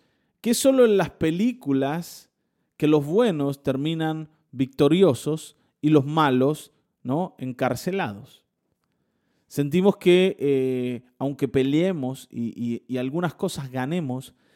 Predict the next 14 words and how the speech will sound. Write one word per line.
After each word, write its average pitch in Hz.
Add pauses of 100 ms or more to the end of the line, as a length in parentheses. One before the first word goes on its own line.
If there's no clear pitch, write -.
siempre 247
va 175
a 143
ocupar 143
un 170
lugar 175
importante 185 (300)
esa -
maldad 160
que 165
acecha - (1040)
y 139
que 131
Satanás 135